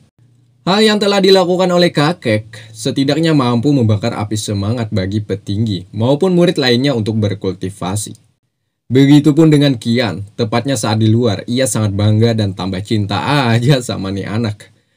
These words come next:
Di mana Wang Fan dianggapnya sangat luar biasa saat berhadapan dengan ras iblis tadi. Ditambah lagi kehadiran Wentong, dirinya juga tak percaya yang telah ia lihat sebelumnya.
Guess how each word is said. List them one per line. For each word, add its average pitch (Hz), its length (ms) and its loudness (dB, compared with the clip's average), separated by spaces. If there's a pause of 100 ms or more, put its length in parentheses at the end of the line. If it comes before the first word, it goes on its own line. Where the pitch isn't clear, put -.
(180)
Di 160 140 2
mana 214 240 2
Wang 196 160 2
Fan 208 160 0
dianggapnya 165 480 2
sangat 110 240 -2
luar 107 160 0
biasa 104 480 -2
saat 95 240 -10
berhadapan 95 560 -6
dengan 98 240 -4
ras - 240 -8
iblis 98 400 -8
tadi. 101 320 -2 (600)
Ditambah 170 360 4
lagi 175 240 2
kehadiran 147 400 4
Wentong, 107 640 -2
dirinya 131 320 4
juga 127 320 0
tak 110 160 -4
percaya 120 560 -2
yang 104 200 -2
telah 104 280 -4
ia 104 440 -2
lihat 113 280 -2
sebelumnya. 104 480 -4